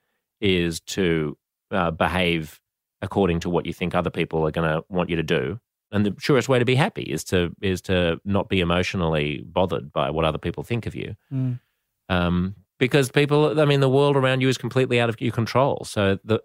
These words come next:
Speaker 1: the, the path to happiness is to locate as much of your focus on your fields of control as you can, and what other people think and how other people judge you and what circumstances happen to you in your,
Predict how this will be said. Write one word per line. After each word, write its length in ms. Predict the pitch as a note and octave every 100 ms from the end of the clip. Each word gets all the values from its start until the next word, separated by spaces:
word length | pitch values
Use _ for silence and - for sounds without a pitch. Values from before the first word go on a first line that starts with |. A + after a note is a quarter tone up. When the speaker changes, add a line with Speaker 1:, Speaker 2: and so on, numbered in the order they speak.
| _
Speaker 1:
the, 420 | G#2+ A2 G#2 G2+ - _ _
the 160 | - A2+
path 280 | G#2+ B2 B2+
to 80 | G#2+
happiness 500 | G#2 A#2 A#2+ G2 -
is 100 | F#2+
to 80 | F#2+
locate 480 | F#2 G2 - G#2+ F#2+
as 80 | G2
much 160 | G#2+
of 80 | A2
your 120 | F#2
focus 420 | E2+ F#2 F#2 F#2+ F#2
on 80 |
your 80 | F2+
fields 320 | E2 F#2+ F2
of 100 | E2+
control 560 | - E2 - G2+ D#2+ C2
as 300 | D2+ D2 - - _ _ _ -
you 120 | F#2+
can, 500 | - A2+ A2+ - - _
and 400 | F#2 F2+ E2+ E2+ -
what 440 | - F#2 G2 A2 -
other 180 | F#2+ G2
people 500 | G2 F2 E2+ D#2 - _
think 320 | - G2 F2
and 160 | E2+ D#2+
how 180 | F2+
other 120 | E2+ D#2+
people 580 | F#2+ F2 E2+ D#2+ D#2 - -
judge 320 | - D#2+ F2
you 200 | F2+ D#2+
and 240 | D2 C#2 - _ _ _ _ _
what 260 | G2+ F#2+ -
circumstances 680 | G#2+ F#2+ F#2 - F2 - D#2+
happen 300 | G2 - F#2
to 120 | F#2+
you 120 | E2+
in 100 | D#2+
your, 280 | D#2 D2